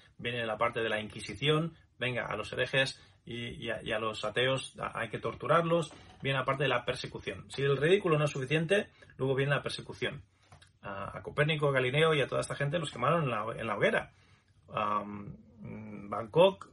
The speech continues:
y, y, y cuánta gente, cuántos pintores famosos y cuántos, cuántos genios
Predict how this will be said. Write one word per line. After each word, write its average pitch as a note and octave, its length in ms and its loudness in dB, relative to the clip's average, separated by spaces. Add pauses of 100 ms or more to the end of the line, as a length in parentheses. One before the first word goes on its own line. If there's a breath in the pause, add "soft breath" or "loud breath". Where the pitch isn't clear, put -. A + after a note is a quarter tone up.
(160)
y, B2 240 -2
y, A#2+ 380 -4
y A2+ 40 -4
cuánta C#3+ 260 0
gente, D#3 420 4
cuántos C#3+ 320 -4
pintores C#3+ 400 -2
famosos C#3 400 -2
y C3 60 -6
cuántos, C3 600 -4
cuántos C#3 300 -4
genios D#3+ 400 2